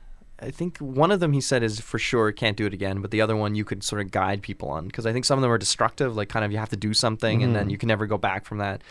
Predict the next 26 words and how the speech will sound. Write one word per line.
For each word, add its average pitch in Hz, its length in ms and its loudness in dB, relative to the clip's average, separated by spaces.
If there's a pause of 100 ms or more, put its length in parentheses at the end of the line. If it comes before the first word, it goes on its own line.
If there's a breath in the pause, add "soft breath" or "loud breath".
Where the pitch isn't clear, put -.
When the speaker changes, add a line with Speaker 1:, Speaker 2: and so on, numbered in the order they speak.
(220 loud breath)
Speaker 1:
legacy 107 360 -2
style - 420 -4
if - 100 -10
you 85 80 -8
wanna 76 220 -8
call - 240 -6
it - 100 -8
that. - 220 -8 (280 soft breath)
And 120 80 -4
others 113 300 4
are 104 60 -2
just 104 160 -4
kinda 110 160 -4
like, 101 120 -6
okay, 113 300 0
well, 104 140 -2
the 104 80 -6
secret's - 340 -2
out 120 160 4
for - 140 -6
you, 104 400 2 (340 soft breath)
but 113 100 -2
if 101 80 -4
you 123 80 0
wanna, 117 240 2
like, 98 220 -2